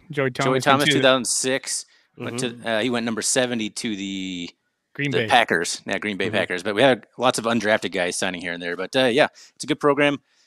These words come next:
Speaker 2: And, um, you know, it's, it's been growing, stadium expansions, new athletic centers, keeping up in the arms race, even at the F C S level. So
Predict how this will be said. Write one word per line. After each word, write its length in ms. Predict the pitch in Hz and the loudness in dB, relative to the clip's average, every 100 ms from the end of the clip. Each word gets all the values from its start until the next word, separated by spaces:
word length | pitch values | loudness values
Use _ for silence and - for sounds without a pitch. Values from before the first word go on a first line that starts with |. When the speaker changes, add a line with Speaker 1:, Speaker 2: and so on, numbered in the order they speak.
| _ - | _ -14
Speaker 2:
And, 280 | 101 101 98 | -12 -10 -8
um, 240 | 98 98 - _ - | -8 -10 -16 _ -10
you 60 | |
know, 60 | 98 | -8
it's, 80 | 90 | -8
it's 100 | 107 | -8
been 120 | 104 107 | -6 -4
growing, 500 | 98 113 117 117 110 | 2 2 4 0 -2
stadium 340 | - - 117 113 | -6 -2 -2 -2
expansions, 800 | - - 110 107 113 107 - - _ _ - | -2 -2 -2 -2 -4 -2 -4 -6 _ _ -2
new 140 | 117 | 2
athletic 340 | 110 113 107 | 2 2 0
centers, 420 | - 110 107 101 - _ _ - _ | 0 0 0 -2 -6 _ _ -20 _
keeping 220 | - 127 117 | -2 2 4
up 100 | 107 | 2
in 60 | |
the 100 | 101 | -2
arms 280 | - 107 98 | 2 2 0
race, 240 | 107 104 120 | -2 0 -2
even 160 | 104 | -4
at 80 | 101 | -4
the 100 | 104 | -4
F 80 | 98 | -4
C 160 | - | -2
S 160 | 95 - | -2 -2
level. 240 | 90 85 | -6 -6
So 260 | 82 92 87 | -8 -8 -10